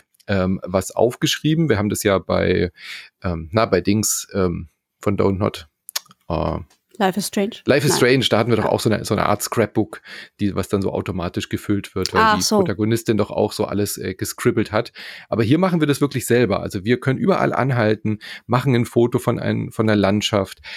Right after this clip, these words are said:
Speaker 1: fahren mit dem Fahrrad irgendwie über eine Brücke, können absteigen und sagen, „Hey, hier ist eine Parkbank, da möchte ich jetzt irgendwie gerne scribbeln.“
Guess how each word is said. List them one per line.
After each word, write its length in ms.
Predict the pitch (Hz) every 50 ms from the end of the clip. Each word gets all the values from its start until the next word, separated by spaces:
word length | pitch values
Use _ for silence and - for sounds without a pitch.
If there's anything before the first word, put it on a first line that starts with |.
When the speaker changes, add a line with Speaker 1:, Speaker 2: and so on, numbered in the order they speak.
| - - -
Speaker 1:
fahren 260 | _ - 117 110 117
mit 120 | 117 104 110
dem 100 | 104 101
Fahrrad 380 | - - 110 113 113 110 98
irgendwie 280 | - 107 110 110 104 107
über 120 | - 110
eine 120 | 104 107 107
Brücke, 440 | - - 107 117 117 - 113 107 104
können 200 | - 113 107 -
absteigen 560 | - - - - - 110 104 107 104 104 101
und 100 | 92 -
sagen, 200 | 104 101 98 95
„Hey, 280 | 87 113 110 110 110 - -
hier 180 | - 110 117
ist 120 | 110 95 110
eine 60 | -
Parkbank, 520 | - 104 107 117 - _ - 110 113 104
da 80 | - 101
möchte 240 | 101 104 101 - 104
ich 60 | -
jetzt 160 | 107 - -
irgendwie 240 | - 104 101 104 95
gerne 240 | 107 104 101 104 101
scribbeln.“ 600 | - - - - 131 123 123 120 113 113 110